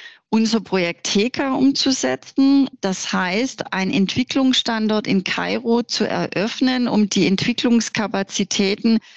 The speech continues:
für unsere technologischen Roadmaps zu, bereitzustellen, zur Verfügung zu stellen. Und wir werden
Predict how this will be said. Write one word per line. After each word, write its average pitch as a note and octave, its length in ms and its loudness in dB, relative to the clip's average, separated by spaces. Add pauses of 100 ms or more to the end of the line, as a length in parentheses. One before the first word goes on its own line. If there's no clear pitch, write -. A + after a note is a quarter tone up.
(220)
für - 220 0
unsere G3+ 380 -2
technologischen G3+ 840 0
Roadmaps G3 680 0
zu, G3 340 2 (180)
bereitzustellen, A3+ 840 -2
zur G#3+ 120 0
Verfügung B3+ 600 0
zu - 140 -2
stellen. G3+ 520 0 (560)
Und G3+ 500 0
wir F#3 240 2
werden G#3+ 720 2